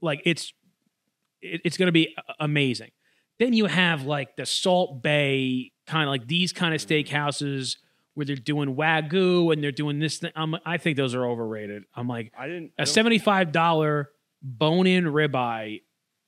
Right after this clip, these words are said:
Speaker 1: Pittsburgh style, at, like, a Smith and Wollensky.
Speaker 2: Mm-hmm.
Speaker 1: You eat that and tell me that's not the best piece of meat you've ever had
Speaker 2: I
Speaker 1: in your
Speaker 2: think the
Speaker 1: life.
Speaker 2: Salt Bae restaurant, if I'm not mistaken, his prices, I don't, I, I don't know, I don't know specific numbers.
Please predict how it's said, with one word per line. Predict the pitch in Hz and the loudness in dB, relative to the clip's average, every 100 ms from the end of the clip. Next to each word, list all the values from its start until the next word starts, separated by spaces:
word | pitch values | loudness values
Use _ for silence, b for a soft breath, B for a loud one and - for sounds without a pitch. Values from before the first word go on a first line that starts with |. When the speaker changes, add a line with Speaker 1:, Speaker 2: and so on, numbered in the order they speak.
| - | -4
Speaker 1:
Pittsburgh | 175 - - 135 | -2 0 -2 -2
style, | - - 113 104 90 92 - | -2 -4 -6 -10 -16 -18 -2
at, | 139 139 | 0 0
like, | 131 | -4
a | 135 | -6
Smith | - 170 165 | -6 -2 0
and | 165 | 0
Wollensky. | 147 135 113 104 | 0 -2 -6 -8
Speaker 2:
Mm-hmm. | 110 107 113 - | -8 -10 -14 -4
Speaker 1:
You | 175 254 - | -2 0 0
eat | 214 196 | 0 0
that | - 165 156 | 0 0 0
and | 143 | 0
tell | - | 0
me | 160 | 2
that's | 147 | 0
not | 151 | 0
the | 131 117 - _ 147 - | -2 -6 -12 _ -16 -8
best | 160 - - _ _ | -6 -6 -12 _ _
piece | 233 180 | -2 0
of | 156 | 0
meat | 151 | -2
you've | 135 | -2
ever | 139 | -2
had | 131 | 0
Speaker 2:
I | 131 | -2
Speaker 1:
in | |
your | 127 113 | -2 -4
Speaker 2:
think | 113 | -4
the | 123 | -6
Speaker 1:
life. | 110 | -8
Speaker 2:
Salt | - 120 120 | -8 -8 -8
Bae | 107 107 | -10 -10
restaurant, | 104 104 - 110 104 104 | -10 -12 -14 -14 -12 -12
if | 101 | -14
I'm | 104 | -14
not | 104 104 | -12 -14
mistaken, | 98 - 104 101 101 | -14 -14 -12 -12 -14
his | 95 95 | -18 -20
prices, | _ 110 107 - 104 87 | _ -12 -12 -14 -16 -14
I | 104 | -14
don't, | 117 | -14
I, | 110 - | -16 -20
I | - | -18
don't | 120 | -14
know, | 123 117 98 - _ _ _ _ _ _ _ _ _ _ _ _ - | -12 -12 -14 -20 _ _ _ _ _ _ _ _ _ _ _ _ -18
I | |
don't | 120 113 | -16 -14
know | 120 117 113 110 104 | -10 -10 -10 -12 -16
specific | - 117 - 110 | -18 -14 -14 -12
numbers. | 107 107 104 101 - | -12 -10 -12 -14 -18